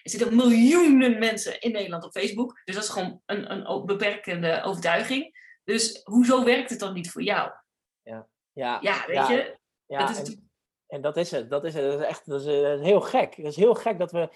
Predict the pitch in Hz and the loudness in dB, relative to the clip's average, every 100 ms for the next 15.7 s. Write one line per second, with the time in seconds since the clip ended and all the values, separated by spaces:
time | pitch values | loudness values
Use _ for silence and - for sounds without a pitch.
0 | _ - 160 175 220 220 214 160 185 190 | _ -4 0 2 4 2 0 0 2 2
1 | 175 170 160 151 151 143 156 151 175 185 | 0 -4 -6 -8 -6 -6 -6 0 0 0
2 | 214 160 151 151 143 - 143 151 139 135 | -8 -8 -2 0 0 -4 -8 -8 -8 -10
3 | 135 - 160 143 120 123 165 - 175 160 | -8 -8 -6 -6 -10 -8 -6 -6 -4 0
4 | 151 143 131 131 - 165 143 135 160 151 | 0 0 -4 -16 -8 -6 -4 -6 -8 -12
5 | - 214 269 196 208 175 151 139 170 175 | -2 0 0 -4 -4 -4 -4 -4 -4 -4
6 | - 214 175 156 156 147 139 - 139 185 | -4 -4 -6 -8 -6 -8 -10 -8 -8 -8
7 | - _ _ _ _ 156 185 180 - 151 | -12 _ _ _ _ -2 -2 -4 -12 -8
8 | 143 151 151 123 123 156 190 143 143 165 | -4 -4 -4 -12 -8 -8 -8 -6 0 0
9 | 170 156 156 143 - _ _ _ - 226 | 2 2 2 0 -12 _ _ _ -6 -2
10 | 196 - _ - 170 165 190 180 175 156 | -2 -4 _ -4 -2 0 0 0 -2 -2
11 | 160 156 156 214 220 226 226 - 139 139 | -2 0 -2 -2 -2 -2 -2 -4 -6 -4
12 | 143 - _ _ - 131 143 120 135 139 | -4 -4 _ _ -8 -6 -6 -6 -8 -2
13 | 151 156 165 156 - 139 135 139 - 147 | -2 0 0 0 -2 -2 -2 -2 -4 -4
14 | 143 147 135 143 - 143 131 123 127 127 | -4 -8 -10 -14 -8 -6 -6 -6 -10 -6
15 | 139 180 175 156 147 147 143 | -4 -4 -4 -4 -2 -2 -2